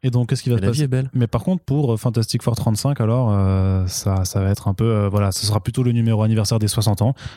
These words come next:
Speaker 1: pour le coup.
Speaker 2: Oui, ça, c'est génial. <laughs> Il y a trois anniversaires, du coup, elle fait tout.
Speaker 1: Ah oui, non, mais t'as, t'as, t'as les, t'as le nombre d'années d'existence, t'as le nombre de numéros parus, t'as
Speaker 2: T'as le, t'as le numéro Legacy à fêter, le numéro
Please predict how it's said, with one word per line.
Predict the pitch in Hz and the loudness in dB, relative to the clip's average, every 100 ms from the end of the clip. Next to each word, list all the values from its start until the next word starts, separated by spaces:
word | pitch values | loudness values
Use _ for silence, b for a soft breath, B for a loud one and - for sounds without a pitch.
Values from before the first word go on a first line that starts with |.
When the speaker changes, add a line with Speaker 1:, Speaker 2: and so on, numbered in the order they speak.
| B | B
Speaker 1:
pour | 113 | -2
le | 101 | -2
coup. | 120 | 0
Speaker 2:
Oui, | 127 | 0
ça, | 127 | 0
c'est | 117 110 | 0 0
génial. | 117 117 185 220 | 0 0 0 -2
<laughs> | 226 | -2
Il | 220 190 202 | -2 -2 -4
y | |
a | 165 | -4
trois | - 143 | -2 -2
anniversaires, | 123 123 123 - 120 | 0 0 -2 -2 -4
du | 107 | -4
coup, | - | -4
elle | 98 | -6
fait | 101 | -4
tout. | - | -4
Speaker 1:
Ah | 160 | -2
oui, | 185 | 0
non, | 170 | 0
mais | |
t'as, | 123 104 | 0 0
t'as, | 104 101 107 98 | 0 0 0 0
t'as | 98 | 0
les, | 95 95 | 2 2
t'as | 95 98 | 2 0
le | |
nombre | 101 107 | 2 0
d'années | 98 101 | 0 0
d'existence, | 95 90 - 131 151 - | 0 -2 -2 0 0 -4
t'as | - 101 | -4 0
le | 107 | 2
nombre | 110 | 2
de | 107 | 2
numéros | 107 107 98 | 0 0 0
parus, | 98 101 120 151 139 120 | 0 0 2 2 0 0
t'as | 104 92 | -2 0
Speaker 2:
T'as | 92 | 0
le, | 98 | 0
t'as | 101 | -2
le | 104 | -2
numéro | 127 131 | 0 0
Legacy | 127 120 117 110 | 0 -2 -2 -4
à | |
fêter, | - 98 113 147 | -2 -2 -2 -2
le | 123 | -2
numéro | 107 107 101 107 | -2 0 0 0